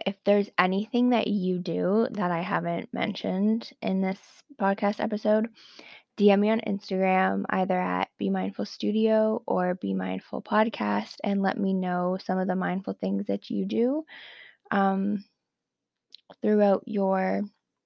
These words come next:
workday for your business. Um, yeah,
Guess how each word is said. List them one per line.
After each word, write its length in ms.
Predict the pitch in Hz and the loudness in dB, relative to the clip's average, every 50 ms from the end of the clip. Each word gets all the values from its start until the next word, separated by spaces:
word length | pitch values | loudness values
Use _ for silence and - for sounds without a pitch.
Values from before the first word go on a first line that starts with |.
| _ _ _ _ _ _ _ _ - | _ _ _ _ _ _ _ _ -8
workday 540 | - 202 196 196 190 190 - - 190 190 196 | -2 2 2 2 2 2 -2 -2 0 2 2
for 240 | 196 - - 202 202 | 0 0 0 2 2
your 180 | 196 196 196 196 | 4 2 0 0
business. 500 | 202 175 - - - 220 240 285 311 - - - _ - - - - - - - - _ _ _ _ - | 0 -2 -2 0 0 2 2 2 -2 -4 -12 -20 _ -20 -20 -20 -20 -20 -20 -20 -20 _ _ _ _ -2
Um, 720 | 202 202 190 190 196 - - - - - - 214 202 202 _ _ _ _ _ _ _ _ _ _ _ _ _ _ _ _ _ _ | 0 0 0 0 0 -2 -2 -4 -4 -4 -6 -8 -8 -10 _ _ _ _ _ _ _ _ _ _ _ _ _ _ _ _ _ _
yeah, 400 | - 202 202 214 240 247 - - | -6 -4 -2 -2 -2 -2 -2 -4